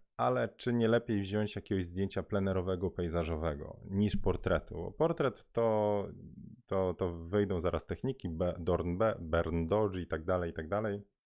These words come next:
Nie każdy siedzi w tym świecie portretowym. E, dlatego myślę, że może na pierwszy ogień weźmiemy zdjęcie jakiegoś pejzażu czy pleneru.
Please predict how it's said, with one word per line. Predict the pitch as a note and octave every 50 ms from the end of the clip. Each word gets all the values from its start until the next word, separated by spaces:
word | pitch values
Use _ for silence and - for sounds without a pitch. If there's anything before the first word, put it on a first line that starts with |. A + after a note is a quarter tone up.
| _ _ _ _ _ _ - -
Nie | G2+ F#2+
każdy | - G2+ F#2+ F#2+ F2+
siedzi | - - F2+ E2 F2
w | D#2+
tym | - F2 E2
świecie | - - G2 G2+ - - D2+
portretowym. | - - - - - D2+ - - D2+ C2+ C#2 - - - - - - - - - - _ _ -
E, | E2 E2 D#2+ D#2+
dlatego | F2+ F#2 - G#2+ G2+ G2+
myślę, | F#2+ - G2 G#2 G#2 - A#2+ A2
że | G#2 G#2 G2
może | G2 F#2+ G2 F#2+
na | F2+ E2+
pierwszy | - - G2+ - - -
ogień | F#2 G2 G2 G#2 F#2+ F2+
weźmiemy | F#2 E2 F2 F#2 F#2 F#2 F2+
zdjęcie | E2 - E2+ E2+ F2+ E2+ - G2
jakiegoś | F#2 - - F2 D#2+ -
pejzażu | - - F2 E2+ F#2 G2 F2+ F2+ F#2
czy | E2 - -
pleneru. | - - F2+ F2 F2+ D#2+ D2+ - -